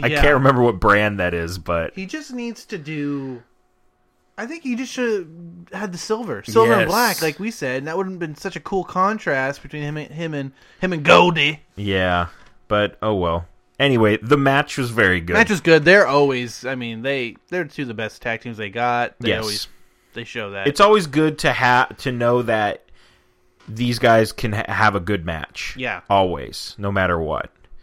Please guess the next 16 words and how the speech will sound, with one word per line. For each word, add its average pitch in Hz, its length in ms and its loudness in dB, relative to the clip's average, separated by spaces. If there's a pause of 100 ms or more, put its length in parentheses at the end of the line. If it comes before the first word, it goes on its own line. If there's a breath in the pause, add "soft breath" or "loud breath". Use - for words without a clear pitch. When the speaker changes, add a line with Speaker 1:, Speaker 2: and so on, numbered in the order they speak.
(600 soft breath)
Speaker 2:
I 185 80 -2
don't 247 100 2
know. 262 160 4
I, - 300 -4 (480)
I, 214 120 -4
I 233 40 0
don't 285 120 -2
know 285 100 2
about 208 200 0
them 185 180 -4
being 151 220 -8
heel, 110 520 -10
Stardust 123 500 -6
and 110 100 -14
Goldust, 98 420 -12
though. 71 220 -16